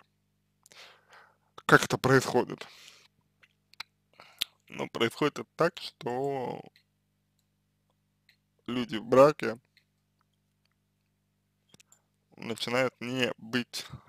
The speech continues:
собой. То есть они начинают пытаться быть или идеальными, э, супругами, или стараться соответствовать какой-то модели поведения, или они подстраиваются под,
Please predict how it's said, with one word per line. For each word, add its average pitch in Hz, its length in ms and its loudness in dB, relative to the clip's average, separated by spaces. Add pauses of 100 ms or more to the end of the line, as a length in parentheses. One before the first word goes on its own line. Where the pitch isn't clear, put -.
(120)
собой. 117 500 -6 (1400)
То - 60 -20
есть - 180 -14
они 113 260 -6
начинают 107 640 -8 (1500)
пытаться - 480 4
быть 104 280 -4
или 107 220 -6
идеальными, 104 720 -4 (120)
э, 87 580 -6 (100)
супругами, 127 720 -6
или - 800 -10
стараться 110 380 2 (160)
соответствовать - 640 -4
какой-то 120 460 -8
модели 151 400 -4
поведения, 127 720 -10
или 110 340 -12
они 101 400 -10 (440)
подстраиваются 113 800 0 (180)
под, 107 240 -6